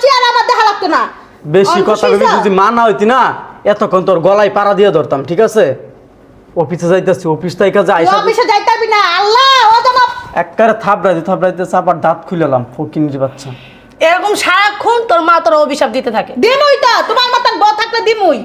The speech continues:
Speaker 2: কয়টা দিতার না, লাগাই দিতার না। কেন নাই বা, বেশি যদি কথা না শুনি।
Speaker 1: তোর বাসায় থাকবো না, মাইশের বাসায় যা কাম করে খামু।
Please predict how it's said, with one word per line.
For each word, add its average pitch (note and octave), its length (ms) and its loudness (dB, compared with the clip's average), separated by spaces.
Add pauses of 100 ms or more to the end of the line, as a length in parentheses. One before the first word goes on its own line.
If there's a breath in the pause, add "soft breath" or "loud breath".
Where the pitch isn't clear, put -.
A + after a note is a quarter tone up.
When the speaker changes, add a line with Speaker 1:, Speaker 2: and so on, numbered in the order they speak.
Speaker 2:
কয়টা D#3+ 220 0
দিতার E3+ 300 0
না, D3+ 120 0
লাগাই D#3 300 0
দিতার F3 200 0
না। C#3+ 100 -2 (320)
কেন G#3 120 4
নাই E3 180 2
বা, D3 100 0
বেশি D#3+ 400 -2
যদি D3 200 -6
কথা E3+ 240 -4
না D3 100 -2
শুনি। C4 220 -2
Speaker 1:
তোর C#4+ 100 0
বাসায় E4+ 240 -2
থাকবো E4 280 -4
না, A3+ 140 -4
মাইশের D4+ 300 0
বাসায় F4 220 -4
যা E4+ 100 0
কাম F4 180 -2
করে E4+ 180 0
খামু। A3 320 -4